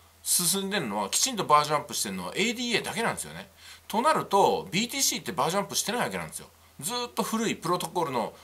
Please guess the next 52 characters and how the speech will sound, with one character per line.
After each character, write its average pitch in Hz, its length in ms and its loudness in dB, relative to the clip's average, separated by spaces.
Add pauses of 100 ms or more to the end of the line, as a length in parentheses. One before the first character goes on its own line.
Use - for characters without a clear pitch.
ま 131 100 2
あ、 - 20 -2
プ - 100 -2
ロ 180 80 6
ト 180 100 0
通 175 180 -4
貨 92 240 -4
で 90 60 -16
す - 60 -8
よ 147 60 -6
ね。 214 140 -4 (360)
え 101 400 -2
ー、 - 20 -6
ま 117 140 -2
あ、 107 40 -4 (180)
プ - 80 -2
ロ 196 80 4
ト 175 80 -4
タ 185 120 6
イ 127 40 4
プ 101 60 -6
の 82 80 -6
通 92 160 -8
貨 78 100 -12
か。 - 200 -14 (340)
第 165 180 6
一 165 60 0
世 196 120 4
代 151 100 4
の 98 100 -4
通 120 180 -6
貨 95 100 -6
の 87 80 -6
ま 101 120 -4
ん 160 80 -6
ま、 160 240 4
ま 101 220 2
あ、 82 40 -6
第 117 180 2
二 117 80 -4
世 113 120 -2
代、 87 160 -2
第 98 180 -2
三 101 160 -6
世 95 120 -6
代 80 140 -6
と - 120 -14
い 80 60 -10
う - 20 -10
ふ 90 60 -14
う 101 60 -10
に 165 220 -8